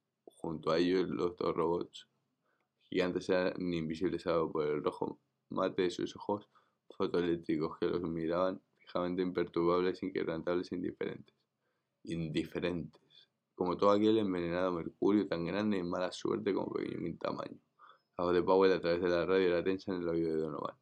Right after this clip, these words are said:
"Ahora escucha, vamos a empezar con las tres reglas fundamentales de la robótica.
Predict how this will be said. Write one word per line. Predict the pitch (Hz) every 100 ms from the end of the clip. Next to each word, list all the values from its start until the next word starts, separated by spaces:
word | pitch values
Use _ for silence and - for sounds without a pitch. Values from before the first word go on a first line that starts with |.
| _ _ _ _ _
"Ahora | 101 104
escucha, | - 98 -
vamos | 90 95 98
a |
empezar | 95 101
con | 98 92
las | 92
tres | 95
reglas | 92 90 90
fundamentales | - 90 85 85 87 85
de |
la | 82 78
robótica. | 78 69 - 87